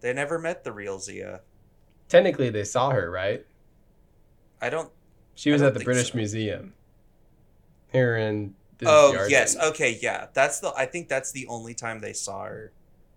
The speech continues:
Speaker 2: In this book.
Speaker 1: Uh-huh.
Speaker 2: So, fake Zia, a very good Shopti,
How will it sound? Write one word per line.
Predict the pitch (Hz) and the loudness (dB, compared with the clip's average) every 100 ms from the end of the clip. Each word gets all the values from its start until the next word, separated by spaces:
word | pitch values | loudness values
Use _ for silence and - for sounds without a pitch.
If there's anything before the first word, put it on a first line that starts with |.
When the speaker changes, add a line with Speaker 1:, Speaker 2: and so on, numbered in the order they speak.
| _ _ _ _ _ _ _ - | _ _ _ _ _ _ _ -10
Speaker 2:
In | 120 | -8
this | 104 95 | -8 -12
book. | - - _ _ _ | -14 -16 _ _ _
Speaker 1:
Uh-huh. | 113 110 147 185 _ _ _ _ _ _ _ _ _ _ _ _ | -10 -8 -8 -8 _ _ _ _ _ _ _ _ _ _ _ _
Speaker 2:
So, | - 127 120 117 107 - _ _ _ _ _ _ _ | 6 6 8 2 -2 -8 _ _ _ _ _ _ _
fake | - 135 123 | 2 2 2
Zia, | 120 107 98 101 104 _ _ - | -4 -2 0 -2 -4 _ _ -10
a | |
very | 110 117 120 | -2 0 0
good | 117 113 107 | -2 -4 -6
Shopti, | - 104 - - 92 | -4 -4 -4 -10 -12